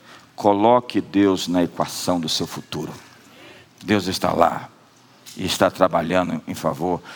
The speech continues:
daqueles que nele esperam. Se você imagina um futuro ruim, você imaginou um futuro sem Deus.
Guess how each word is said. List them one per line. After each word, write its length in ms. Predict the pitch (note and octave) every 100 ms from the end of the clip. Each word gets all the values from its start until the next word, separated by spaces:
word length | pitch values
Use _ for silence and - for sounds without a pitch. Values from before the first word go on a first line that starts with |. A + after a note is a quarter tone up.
| - -
daqueles 680 | - - F2+ F2 D#2 - -
que 100 | D#2
nele 460 | D2 F#2 F2 E2 -
esperam. 640 | E2+ - - F#2+ F2+ E2 - - - - - -
Se 160 | - A2+
você 300 | G#2 - A#2+
imagina 460 | A2+ G#2 E2+ A2
um 20 | G#2
futuro 380 | - - G#2+
ruim, 440 | F#2 F2+ F2+ G2 F#2+ - - - -
você 280 | F2 - F#2
imaginou 680 | F2+ E2+ D#2 D2 D#2 F#2
um 60 | F2+
futuro 500 | E2 D#2+ - F2 E2
sem 260 | D#2 E2+ D#2+
Deus. 720 | D#2 D#2 C#2 D2 - - -